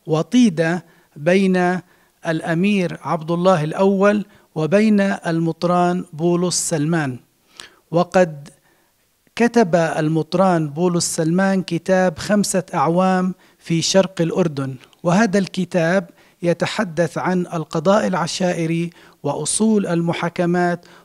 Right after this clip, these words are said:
والتقاليد والعادات البدوية. وفي الدستور الأردني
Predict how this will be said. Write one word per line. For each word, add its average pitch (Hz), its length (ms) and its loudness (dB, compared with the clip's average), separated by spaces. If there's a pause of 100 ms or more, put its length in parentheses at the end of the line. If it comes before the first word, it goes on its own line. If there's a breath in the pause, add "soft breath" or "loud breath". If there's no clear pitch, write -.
والتقاليد 170 840 -2
والعادات 160 720 -2 (100)
البدوية. 147 760 -4 (920)
وفي 180 760 2
الدستور 208 600 2
الأردني 185 680 2